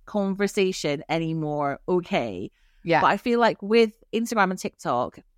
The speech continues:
Speaker 1: I am holding strong. And I,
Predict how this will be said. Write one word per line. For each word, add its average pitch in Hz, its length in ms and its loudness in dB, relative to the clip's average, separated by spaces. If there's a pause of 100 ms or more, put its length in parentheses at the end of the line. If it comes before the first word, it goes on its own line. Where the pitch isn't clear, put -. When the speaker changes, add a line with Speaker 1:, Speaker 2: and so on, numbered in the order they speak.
(240)
Speaker 1:
I 196 360 2
am 160 500 0
holding 180 440 -2
strong. 127 720 -2 (480)
And 185 580 0 (1200)
I, 208 160 0